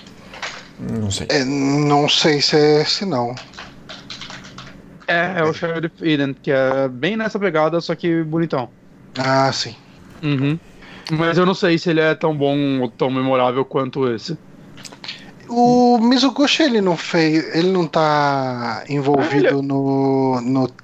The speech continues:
Speaker 2: daquele
Speaker 3: Tetris
Speaker 2: Tetris?
Speaker 3: Effect. Ele é o diretor de Tetris Effect.
Speaker 2: É,
Speaker 3: Ele entrou,
Speaker 2: então.
Speaker 3: ele entrou de cabeça na parada de V R, então.
Speaker 2: Ele entrou de cabeça na parada do, do ácido lisérgico loucaço, de deixar você muito louco jogando o jogo.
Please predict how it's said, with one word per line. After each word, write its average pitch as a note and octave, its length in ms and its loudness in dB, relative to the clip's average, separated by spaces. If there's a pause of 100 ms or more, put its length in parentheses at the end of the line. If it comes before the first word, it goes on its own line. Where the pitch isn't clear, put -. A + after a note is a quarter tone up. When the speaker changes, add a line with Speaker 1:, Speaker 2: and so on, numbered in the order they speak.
Speaker 2:
daquele C#3+ 260 0
Speaker 3:
Tetris D3+ 180 0
Speaker 2:
Tetris? E3 200 0
Speaker 3:
Effect. D3+ 440 -4 (320)
Ele E3 140 2
é F#3 40 4
o F#3 40 2
diretor A#3+ 420 0
de A#3+ 80 -6
Tetris E3 300 -4
Effect. D3+ 340 -2
Speaker 2:
É, G3 460 2
Speaker 3:
Ele G3+ 80 2
entrou, G#3+ 380 4
Speaker 2:
então. C#4+ 140 0 (440)
Speaker 3:
ele F#3+ 120 0
entrou G#3 180 2
de F#3+ 80 -6
cabeça C4 400 0
na A3+ 80 0
parada F#3 340 2
de E3 80 -4
V E3+ 120 0
R, D#3 200 2
então. C#3 220 -4 (340)
Speaker 2:
Ele E3 240 2
entrou F#3 580 2 (480)
de - 100 -6
cabeça D#3+ 500 0
na G3 80 -2
parada G3 440 2
do, G3+ 240 -4
do F3+ 280 0
ácido E3 340 -2
lisérgico D#3 760 -2
loucaço, D3+ 680 0
de C#3+ 200 -6
deixar D3+ 360 2
você D#3 220 2
muito D#3+ 280 0
louco D#3 360 2
jogando D3+ 320 0
o D#3 40 -2
jogo. B2+ 320 -2